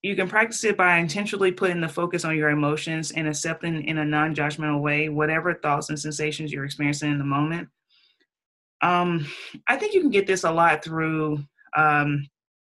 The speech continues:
meditation, and I, I like to call it being quiet. Um,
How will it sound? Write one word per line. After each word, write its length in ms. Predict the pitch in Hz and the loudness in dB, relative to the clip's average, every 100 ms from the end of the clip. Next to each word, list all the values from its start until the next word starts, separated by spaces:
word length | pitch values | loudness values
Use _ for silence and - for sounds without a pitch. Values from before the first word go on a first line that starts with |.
| _ _ - - | _ _ -20 -12
meditation, 920 | 165 165 151 190 190 190 180 175 175 - _ _ - | -6 -4 -2 0 0 0 -2 -2 -4 -8 _ _ -6
and 440 | 160 156 156 151 | -2 0 0 2
I, 140 | 165 185 | 0 2
I 120 | - | 2
like 180 | 190 175 | 2 2
to 60 | 139 | -2
call 280 | - 160 156 | 0 2 2
it 120 | 151 | 0
being 180 | 151 151 | -2 -2
quiet. 460 | 147 151 170 175 - _ _ _ _ _ | 2 2 2 -2 -8 _ _ _ _ _
Um, 480 | 156 151 151 147 147 | 4 6 6 2 -4